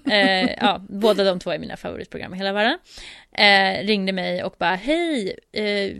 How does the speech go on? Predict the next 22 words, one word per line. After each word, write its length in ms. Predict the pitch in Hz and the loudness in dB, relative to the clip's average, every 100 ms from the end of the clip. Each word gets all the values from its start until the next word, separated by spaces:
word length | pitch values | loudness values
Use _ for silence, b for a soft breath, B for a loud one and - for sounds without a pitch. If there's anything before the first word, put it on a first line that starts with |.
| - | -14
det 160 | - 226 | -8 -6
är 80 | 262 | -6
ju 100 | 262 | -6
snart 420 | - 240 233 - | -6 -6 -6 -6
Game 260 | 247 247 | -4 -2
of 140 | 254 - | -4 -6
Thrones 500 | - 269 226 196 - | -4 -2 -2 -6 -10
premiär 580 | - 220 226 247 285 269 | -8 -4 0 0 0 -2
på 120 | 247 | -4
nya 140 | 233 | -4
säsongen 680 | 220 220 - 277 269 196 185 | -6 -8 -4 -2 0 -2 -6
och 100 | 190 | -4
vi 140 | 233 | -4
har 100 | 269 | -2
sett 320 | 262 202 - 214 | -2 -6 -6 -12
att 180 | 190 | -10
du 520 | 180 240 262 262 233 220 | -4 -4 -4 -6 -8 -6
gillar 340 | 226 208 233 | -4 2 2
<laughs> 0 | |
Game 280 | 208 220 - | 2 -4 -6
of 120 | 262 - - | -8 -8 -10
Thrones." 580 | 247 226 - - - | -10 -10 -18 -18 -18